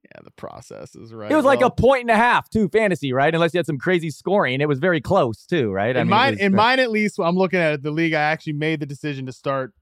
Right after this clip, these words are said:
Speaker 1: Rodgers over Purdy. Um, I'm not, it wouldn't have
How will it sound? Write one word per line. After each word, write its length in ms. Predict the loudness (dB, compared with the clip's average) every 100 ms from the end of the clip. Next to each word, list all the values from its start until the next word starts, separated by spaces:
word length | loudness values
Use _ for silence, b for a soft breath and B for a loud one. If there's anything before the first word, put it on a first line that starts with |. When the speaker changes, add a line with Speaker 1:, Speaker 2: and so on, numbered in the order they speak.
| _ _
Speaker 1:
Rodgers 560 | -6 -4 -6 -8 -12 -10
over 300 | -6 -6 -6
Purdy. 520 | -8 -8 -8 -10 -16 -20 _ _ _ _ _ -6
Um, 420 | -4 -4 -6 -8
I'm 120 | -6
not, 200 | -4 -4 -4
it 100 | -4
wouldn't 240 | -2 -2
have 80 | -4